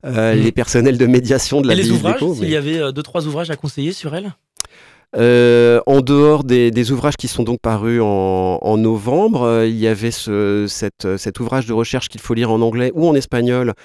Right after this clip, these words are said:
Speaker 1: euh, de, d'Anne Trindade, euh, paru en mille neuf cent quatre-vingt-dix-neuf. Euh, et puis, euh, et puis auparavant, on lisait, euh, beaucoup le, le, l'ouvrage d'Henri Chardon du dix-neuvième siècle, mais qui est, euh, euh,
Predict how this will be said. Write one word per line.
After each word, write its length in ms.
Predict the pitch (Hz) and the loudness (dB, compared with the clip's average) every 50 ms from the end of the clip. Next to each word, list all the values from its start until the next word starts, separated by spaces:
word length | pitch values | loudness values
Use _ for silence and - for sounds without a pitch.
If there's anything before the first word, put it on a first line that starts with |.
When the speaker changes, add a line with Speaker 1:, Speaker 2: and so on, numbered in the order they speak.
| - - - - - _ - | -20 -20 -20 -20 -20 _ -6
Speaker 1:
euh, 640 | 120 110 110 107 107 107 104 104 104 104 104 104 104 | -2 0 2 2 2 2 2 2 2 2 2 0 0
de, 640 | 104 104 104 107 107 107 107 104 101 101 101 101 101 | 0 -2 0 0 2 2 2 2 2 2 0 0 0
d'Anne 220 | 104 127 135 143 | 2 2 2 2
Trindade, 640 | 139 - - 131 123 120 127 127 127 131 127 107 110 | 2 2 0 0 2 2 2 0 0 0 -2 -2 -2
euh, 260 | 110 110 110 110 104 | 0 0 0 0 0
paru 360 | - 117 107 98 117 117 117 113 | -2 -4 -6 -4 -4 -4 -2 -2
en 180 | 110 104 104 | 0 0 0
mille 140 | 104 104 104 | 0 0 -2
neuf 120 | 104 98 | -2 -4
cent 120 | - - 107 | -6 -8 -8
quatre-vingt-dix-neuf. 1040 | - 95 - - 101 95 98 98 90 90 90 92 95 98 117 156 175 - - - 95 92 - - - - - - _ - | -10 -10 -10 -8 -6 -6 -6 -6 -8 -10 -10 -8 -4 -2 -2 -2 -2 -4 -6 -8 -8 -8 -10 -14 -20 -20 -20 -20 _ -4
Euh, 480 | - 107 104 104 104 104 101 101 101 92 | -2 0 0 2 2 2 2 2 2 0
et 160 | 92 113 113 | 0 -2 -4
puis, 600 | 110 - - - - 123 123 135 143 147 151 147 143 | -4 -4 -8 -10 -8 -4 -2 0 0 2 2 2 4
euh, 1600 | 123 117 110 110 110 107 107 107 107 104 104 101 101 101 98 95 95 92 92 90 90 85 82 80 82 78 76 82 82 76 78 | 4 4 2 2 2 2 2 0 0 0 0 0 0 0 0 0 0 0 -2 -2 -2 -2 -4 -4 -4 -6 -6 -6 -6 -6 -6
et 100 | 73 78 - | -6 -8 -10
puis 220 | - - - - 139 | -12 -12 -4 -2 -2
auparavant, 540 | 139 - 120 101 85 98 95 87 104 123 | -2 -2 -4 -6 -4 -6 -4 -2 0 0
on 180 | 143 135 117 107 | 2 2 2 0
lisait, 540 | 107 98 95 101 92 98 113 123 131 131 127 | -2 -4 -6 -8 -6 -4 -2 -2 0 0 0
euh, 120 | 117 107 | -2 -4
beaucoup 440 | 98 95 104 101 - - - 120 120 | -4 -6 -10 -12 -12 -12 -10 -8 -6
le, 360 | 123 117 107 104 101 101 98 | -4 -2 -2 0 0 0 -2
le, 300 | 98 95 95 95 95 95 | -2 -2 -2 -2 -2 -4
l'ouvrage 340 | 95 98 98 95 - 120 123 | -4 -6 -8 -6 -6 -6 -4
d'Henri 200 | 113 101 104 104 | -4 -4 -6 -6
Chardon 340 | - - 98 - 104 113 123 | -8 -10 -10 -6 -6 -6 -6
du 100 | 110 101 | -6 -8
dix-neuvième 440 | 92 101 98 107 98 92 101 101 - | -12 -8 -6 -6 -4 -4 -4 -6 -4
siècle, 320 | - 101 104 - - 98 | -6 -6 -8 -6 -8 -10
mais 100 | 90 90 | -10 -10
qui 280 | - - - 101 98 98 | -10 -12 -12 -8 -8 -6
est, 40 | |
euh, 100 | 92 85 80 - _ _ - _ _ _ | -6 -8 -10 -12 _ _ -20 _ _ _
euh, 640 | - 82 87 95 85 82 98 90 - 101 92 78 90 | -14 -12 -12 -10 -12 -12 -14 -16 -16 -14 -14 -12 -14